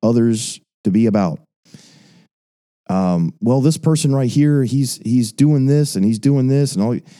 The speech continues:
encourage them to be about what Peter has just talked about, the rather.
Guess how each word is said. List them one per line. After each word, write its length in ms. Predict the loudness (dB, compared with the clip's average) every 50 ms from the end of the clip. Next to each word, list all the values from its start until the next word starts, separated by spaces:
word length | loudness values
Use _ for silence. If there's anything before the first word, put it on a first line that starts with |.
| _ _ _ _ _
encourage 760 | -4 -4 -4 -2 -2 0 2 2 0 0 -2 -6 -10 -12 -16 _ _ _ _ _ _ _
them 400 | -6 -2 0 0 2 2 2 0 0
to 120 | -2 -2
be 160 | 0 0 0
about 380 | 0 0 0 0 0 -2 -2 -4
what 220 | -4 -4 -4 -4 -4 -8 -16 -18 -6
Peter 260 | -2 0 2 2 2
has 120 | 2 0 -2
just 220 | -4 -6 -6 -4
talked 260 | -4 -4 -4 -2 -4
about, 300 | -4 -6 -4 -6 -6 -8 -12 _ _ _ _ -2
the 100 | 0 0
rather. 640 | 2 2 2 2 0 0 0 -2 -4 -6 -8 -12